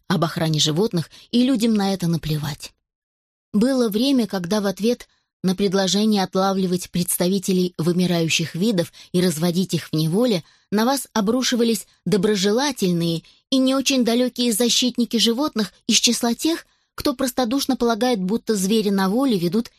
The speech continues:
идиллическое существование. Однако постепенно даже эти люди уразумели, что подчас нет другого способа спасти вид.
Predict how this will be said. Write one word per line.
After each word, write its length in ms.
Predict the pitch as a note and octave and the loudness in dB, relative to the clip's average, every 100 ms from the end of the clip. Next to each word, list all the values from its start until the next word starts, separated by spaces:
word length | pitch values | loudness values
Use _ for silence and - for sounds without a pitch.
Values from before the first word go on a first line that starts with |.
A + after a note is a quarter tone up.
| _ | _
идиллическое 840 | - E3+ G3 G#3+ A3+ A3 - G#3 G3+ | -2 2 2 2 0 -2 0 -2 -2
существование. 920 | - F#3 G3+ - G3 E3 C3 B2+ E3+ - _ _ _ _ _ _ _ _ - | -2 0 0 0 -2 -2 -4 -6 -12 -18 _ _ _ _ _ _ _ _ -8
Однако 380 | G3+ C#4 C#4 | -4 -2 -2
постепенно 560 | B3+ A#3+ B3 C4+ B3+ B3 | -4 -2 -2 0 2 2
даже 260 | A#3 A3+ A#3 | 0 0 0
эти 340 | G3+ F3+ E3+ | 0 0 -2
люди 300 | E3+ A#3+ F#3 | 0 2 2
уразумели, 720 | F3 E3+ D#3 F3 A#3 B3 E3 - _ | 2 0 0 2 2 2 -2 -8 _
что 160 | - A3+ | -4 -2
подчас 500 | G3 G#3+ - B3 - - - | -2 -2 0 0 -2 -8 0
нет 320 | A#3+ A#3+ D#3+ | 2 2 0
другого 380 | F3+ E3+ F3+ E3 | -2 0 0 0
способа 520 | - F3+ E3+ E3+ D#3+ | -2 -4 -2 -4 -6
спасти 480 | - E3+ - E3+ D3+ | -4 -4 -2 -4 -2
вид. 320 | D3 D3 | -2 -4